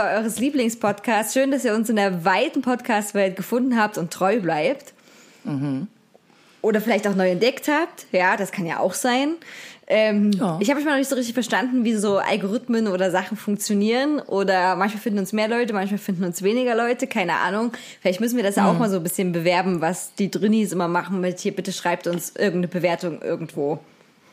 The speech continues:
Speaker 2: So Google-Bewertung?
Speaker 1: Ja, so Google-Bewertung oder, ähm,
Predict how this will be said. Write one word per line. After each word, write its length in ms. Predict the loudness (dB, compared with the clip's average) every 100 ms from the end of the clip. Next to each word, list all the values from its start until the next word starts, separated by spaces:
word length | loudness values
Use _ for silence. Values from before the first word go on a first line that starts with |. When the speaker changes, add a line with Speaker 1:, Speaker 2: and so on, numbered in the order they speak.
| _ _ _ _ _ -4
Speaker 2:
So 140 | 0 2
Google-Bewertung? 880 | 2 6 6 6 4 4 2 -2 -4 -10 -8 -8 -10 -12 0
Speaker 1:
Ja, 160 | 2 4 2
so 80 | 0
Google-Bewertung 600 | 0 0 2 2 2 2
oder, 560 | 0 2 2 4 2 2
ähm, 720 | 2 2 2 2 0 -2 -4